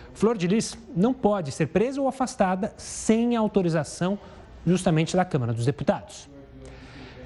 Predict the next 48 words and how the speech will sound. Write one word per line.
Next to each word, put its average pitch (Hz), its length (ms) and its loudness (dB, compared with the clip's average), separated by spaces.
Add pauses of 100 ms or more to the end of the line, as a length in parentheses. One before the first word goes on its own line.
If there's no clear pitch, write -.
(320)
E 170 60 6
o 185 40 6
governo 226 360 0
propôs 220 340 0
um 226 60 -2
salário 208 320 0
mínimo 160 420 2
de 165 160 0
mil 214 460 0
e 208 80 -2
sessenta 190 380 0
e - 20 -4
sete 180 260 -2
reais 170 220 2
a 175 60 2
partir 160 280 0
de 196 80 0
janeiro 185 300 2
do 196 100 0
ano 185 120 0
que 208 120 0
vem, 196 240 0
com 233 180 -2
o 214 60 0
pagamento 185 400 0
a 196 40 2
partir 160 320 0
de 170 220 2
fevereiro. 147 640 0 (460)
O 190 120 6
valor 202 400 2 (120)
está 185 540 0
no 180 80 2
projeto 147 840 2
da 139 100 2
lei 151 180 0
orçamentária 165 520 0
encaminhado 208 400 0
hoje 180 160 -2
ao 175 60 -2
Congresso 165 440 0
Nacional, 196 380 2
que 202 80 0
a - 20 6
gente 170 100 0
falou 165 180 2
um 143 40 -2
pouquinho 156 340 0